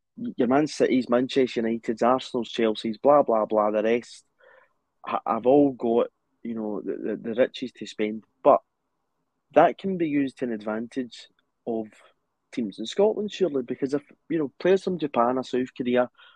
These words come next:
or wherever it may be, not just Asian players, possibly African players or whatever,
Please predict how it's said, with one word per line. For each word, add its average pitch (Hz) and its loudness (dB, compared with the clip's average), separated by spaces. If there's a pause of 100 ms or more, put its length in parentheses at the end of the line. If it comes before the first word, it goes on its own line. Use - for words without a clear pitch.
(140)
or 110 0
wherever 131 4
it 170 2
may 143 -2
be, 123 -6 (680)
not 131 0
just 139 -4
Asian 127 0
players, 131 0
possibly 123 -2
African 131 -4
players 127 -2
or 113 -6
whatever, 117 0